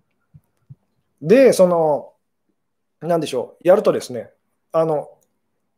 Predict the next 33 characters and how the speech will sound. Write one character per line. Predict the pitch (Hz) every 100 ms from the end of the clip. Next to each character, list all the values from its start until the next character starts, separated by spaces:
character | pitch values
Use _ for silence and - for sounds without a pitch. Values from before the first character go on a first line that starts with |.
| _
何 | - 175 214 208
が | 147
起 |
き | 147
る | 151
か | 139
っ | -
て |
い | 147
う |
と、 | 139 165 147
あ | 196
な | 247
た | 151
は | 139 123
ど | 147 262
ん | 262
な |
に | 160
そ | 147 143
の | 139 -
<laughs> | -
嫌 | 180 147 -
な | 208
記 | - - 160
憶 | 156 156
が | 151 147 - - -
あ | -
っ | 180
て | -
も、 | 143 139 123
ま | 165
あ、 | 131